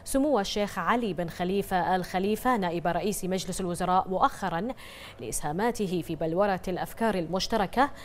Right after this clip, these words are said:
التي تخدم هذا القطاع وتساعد في تنميته وازدهاره. بعد ذلك أكد صاحب السمو الملكي رئيس الوزراء على ضرورة مراعاة مبادئ ديننا الإسلامي الحنيف وقيمنا وتقاليدنا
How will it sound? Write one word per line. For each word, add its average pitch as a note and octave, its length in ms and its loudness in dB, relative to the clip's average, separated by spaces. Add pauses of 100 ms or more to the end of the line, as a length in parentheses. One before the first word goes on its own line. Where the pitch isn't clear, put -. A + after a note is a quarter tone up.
(200)
التي C4+ 320 6
تخدم C4+ 440 0
هذا B3 340 4
القطاع A3+ 460 2 (420)
وتساعد F3+ 640 -2
في F3 160 -4
تنميته F3 720 0
وازدهاره. E3+ 640 0 (720)
بعد B3+ 160 10
ذلك C#4+ 380 4
أكد B3+ 600 4
صاحب C4 440 -2
السمو G#3 360 -2
الملكي F3 400 -2
رئيس F3 240 -2
الوزراء F#3 500 2 (340)
على D#3+ 220 0
ضرورة F#3+ 460 2
مراعاة F3 560 0 (100)
مبادئ G#3+ 720 0
ديننا B3+ 420 -2
الإسلامي F#3+ 560 0
الحنيف F#3+ 560 -2 (320)
وقيمنا G3 760 2
وتقاليدنا F3+ 920 2